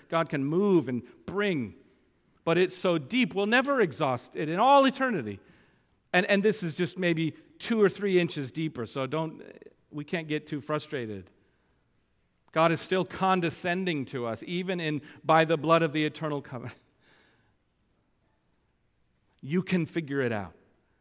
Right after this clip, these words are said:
We can hang in there with the Spirit's help, and basic reading comprehension, we, we can get this.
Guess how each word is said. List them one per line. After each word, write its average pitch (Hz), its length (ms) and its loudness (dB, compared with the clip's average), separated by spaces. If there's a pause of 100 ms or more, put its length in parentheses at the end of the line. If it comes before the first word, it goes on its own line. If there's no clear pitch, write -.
We 135 180 -2
can 127 400 -8
hang 127 260 -6
in 127 200 -4
there 98 180 -8
with 104 200 -14
the 110 100 -12
Spirit's 131 460 -6
help, 107 300 -8 (360)
and 120 180 -6
basic 123 380 -4
reading 123 300 -6
comprehension, 107 560 -10
we, 127 180 -6
we 127 160 -6
can 113 220 -10
get 120 280 -8
this. 92 380 -16